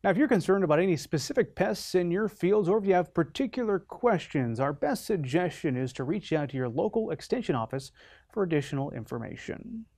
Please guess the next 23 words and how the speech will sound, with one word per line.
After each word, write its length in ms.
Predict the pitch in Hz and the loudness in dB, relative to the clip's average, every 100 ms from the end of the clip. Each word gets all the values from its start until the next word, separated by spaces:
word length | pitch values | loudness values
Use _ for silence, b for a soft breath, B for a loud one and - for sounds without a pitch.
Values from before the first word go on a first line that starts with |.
| _ _ b b b b b b | _ _ b b b b b b
Well, 120 | - 202 | 0 2
it 40 | |
is 80 | 143 | 4
now 200 | 160 170 | 4 4
time 320 | - 175 202 | 2 2 0
to 40 | |
turn 200 | 147 185 | 0 2
our 100 | 170 | 4
attention 400 | 160 180 180 156 | 2 0 0 -2
over 200 | 156 175 | -2 0
to 20 | 160 | 2
the 80 | |
markets. 680 | 156 196 - 196 - - - | 2 2 0 0 -4 -14 -4
This 200 | 165 208 | -2 2
week, 180 | 202 165 | 2 4
joining 340 | 147 262 240 | 4 4 4
us 360 | 185 262 - - | 2 2 -2 0
is 180 | 156 123 | 0 0
D 220 | 127 240 | -2 -2
T 240 | - 202 | 0 0
N's 360 | 180 240 240 - | 0 -2 -4 -6
Todd 280 | - 151 165 | -6 -4 0
Holman. 320 | 165 220 185 | 0 0 -2